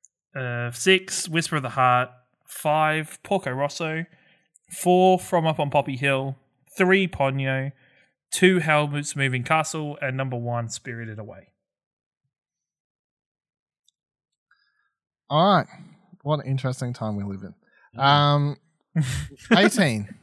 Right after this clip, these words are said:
Speaker 2: Tales from Earthsea. Seventeen, Ocean Waves. Sixteen, My Neighbors Yamadas. Fifteen, The Cat Returns.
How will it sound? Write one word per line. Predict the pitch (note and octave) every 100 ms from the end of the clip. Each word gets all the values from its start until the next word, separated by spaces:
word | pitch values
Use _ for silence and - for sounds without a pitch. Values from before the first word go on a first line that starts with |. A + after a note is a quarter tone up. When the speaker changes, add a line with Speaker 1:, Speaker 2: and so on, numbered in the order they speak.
| _ _
Speaker 2:
Tales | D#3 D3+ D3+
from | D3
Earthsea. | A2+ G#2 - G2+ _ _ _ _ _ -
Seventeen, | - - E3+ F3+ E3+ B2 G2+ - _ _ _ _
Ocean | D3+ D#3 C3 G#2
Waves. | F2 A1 - - _ _ _ _ _ -
Sixteen, | - E3+ F3+ - A#2+ G#2+ G2 A2+ _ -
My | B2+
Neighbors | C3 C3+ C3+ B2+
Yamadas. | A#2+ G#2+ F#2 - - - _ _ _ _ _ -
Fifteen, | F3+ - B2 G2 D#2+
The | G#2+
Cat | B2 -
Returns. | A#2 - F#2 -